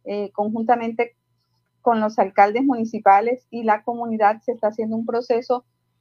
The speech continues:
de protección. Eh, se están construyendo, se han construido más de mil quinientos metros lineales de,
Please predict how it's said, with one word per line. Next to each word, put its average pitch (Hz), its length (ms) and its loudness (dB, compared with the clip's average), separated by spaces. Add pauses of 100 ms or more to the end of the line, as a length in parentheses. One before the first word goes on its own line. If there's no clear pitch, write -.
(120)
de 240 180 4
protección. 233 920 -2 (280)
Eh, 214 360 -2
se 240 120 0
están 233 220 0
construyendo, 233 880 -2
se 226 140 0
han 226 140 2
construido 262 500 2
más 220 160 2
de 240 100 0
mil 262 260 -4
quinientos 247 520 -2
metros 233 300 0
lineales 214 600 -2 (140)
de, 190 320 -4